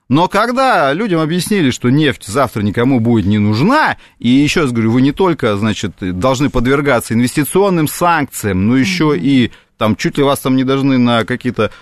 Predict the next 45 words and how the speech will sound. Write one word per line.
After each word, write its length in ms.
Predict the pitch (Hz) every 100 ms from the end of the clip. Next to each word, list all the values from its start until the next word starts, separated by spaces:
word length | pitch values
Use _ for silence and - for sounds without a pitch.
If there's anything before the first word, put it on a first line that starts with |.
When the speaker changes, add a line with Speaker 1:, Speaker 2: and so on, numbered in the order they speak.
| -
Speaker 2:
Предадут 360 | 220 233 269 302
Speaker 1:
ко-, 60 |
Speaker 2:
остракизму. 340 | 170 160 - 185
Speaker 1:
гражданские 640 | 196 196 208 180 190 180
казни 280 | - 285 277
Speaker 2:
Да. 140 | 254 180
Speaker 1:
выставлять. 520 | 190 190 226 170 113 - _ -
Ну, 120 | 107
на 100 | 143
кой 180 | 240 254
черт 240 | 320 294
мне 80 | 311
это 160 | 302
надо? 340 | 330 302 170 - -
Speaker 2:
Тогда 400 | 196 214 247 107
Speaker 1:
Вот. 140 | 101 - 202
Speaker 2:
следующий 540 | - 277 226 208 -
вопрос. 200 | 185 190
Speaker 1:
И 60 | 214
да, 120 | 170
и, 60 |
и 40 | 147
Speaker 2:
Ага. 280 | 165 220 -
Speaker 1:
просто 220 | 180 135
завершая 500 | 170 - 185 135 117
как 160 | -
бы 60 | 214
Speaker 2:
Давайте. 180 | 135 135
Speaker 1:
эту 40 | 156
историю, 300 | - 302 151
значит, 260 | 131 139
с 20 |
точки 220 | - 180 175
зрения 300 | 175 165 165
цен, 260 | - 120
вот 80 | 120
что 160 | - 247
происходит 480 | 156 147 - 139
сейчас, 400 | - 139 113 90 -
э, 680 | 92 95 95 90 92 90 87
с, 220 | - - -
по 80 | 139
с-, 160 | -
по 140 | - 156
связи? 420 | - 131 92 85